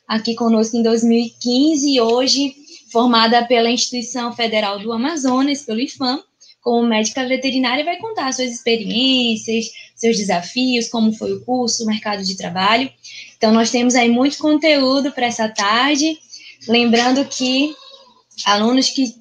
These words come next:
tiverem suas dúvidas, que forem surgindo dúvidas, podem colocar no chat pra gente também fazer aqui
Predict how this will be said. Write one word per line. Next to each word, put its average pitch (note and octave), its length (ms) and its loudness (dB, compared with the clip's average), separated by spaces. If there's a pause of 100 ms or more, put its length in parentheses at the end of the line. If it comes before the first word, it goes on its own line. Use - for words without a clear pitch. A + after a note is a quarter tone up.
tiverem A3 560 2
suas G3 280 -8
dúvidas, B3+ 440 -2
que G#3+ 400 -8
forem A3 200 -2
surgindo G3 480 -6
dúvidas, C4 440 -4
podem A3 320 -2
colocar G#3 360 -10
no E3+ 80 -10
chat B3 540 -6 (340)
pra A3+ 180 2
gente A#3 280 0
também A3+ 300 0
fazer A3 280 -2
aqui A3+ 480 -2